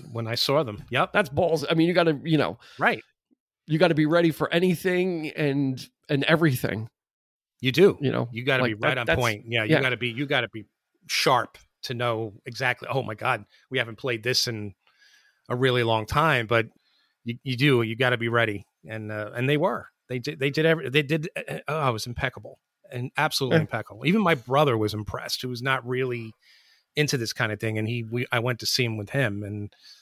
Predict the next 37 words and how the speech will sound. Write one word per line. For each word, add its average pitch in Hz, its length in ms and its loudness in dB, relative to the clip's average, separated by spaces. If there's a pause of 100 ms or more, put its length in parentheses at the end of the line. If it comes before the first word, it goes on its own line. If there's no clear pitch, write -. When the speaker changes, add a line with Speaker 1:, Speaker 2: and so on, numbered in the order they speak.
(340)
Speaker 1:
and 113 80 -8
he 220 100 2
was 240 140 2
into 131 260 0
it. 107 80 -6
He's 113 120 -6
like, 117 120 -8
"Yeah, 180 260 -6
these, 127 320 -8
these 123 160 -10
sound 135 240 -6
great." 156 320 -6
And 110 80 -18
I'm 104 60 -16
like, 110 180 -20
"No, 113 80 -18
I - 40 -20 (280)
told 120 200 -16
you, 143 140 -14 (180)
this 165 180 -14
is 151 80 -16
what 170 140 -6
I 160 100 2
like," 156 640 0
you 135 140 -2
know, 135 260 2
like, 143 280 0
he, 143 100 -12
'cause 165 80 4
Speaker 2:
Yeah. 151 140 6
Speaker 1:
he's 139 120 -6
all 143 220 -2
into, 131 480 -2
you 135 100 -6
know, 113 180 -4
metal 123 500 -4
and 110 180 -14